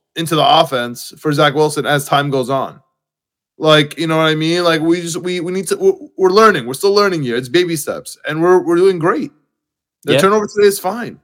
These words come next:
Speaker 1: Like, we're okay. Like, it, it, throw, big throws on first down today, right?
Speaker 2: Yes.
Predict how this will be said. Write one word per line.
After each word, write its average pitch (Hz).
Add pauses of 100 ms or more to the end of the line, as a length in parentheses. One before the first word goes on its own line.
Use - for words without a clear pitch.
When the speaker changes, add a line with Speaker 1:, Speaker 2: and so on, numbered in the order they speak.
(240)
Speaker 1:
Like, 147
we're 175
okay. 185
Like, 131
it, 151
it, 151 (800)
throw, 185
big 175
throws 180
on 160
first 156
down 143
today, 139 (800)
right? 131
Speaker 2:
Yes. 127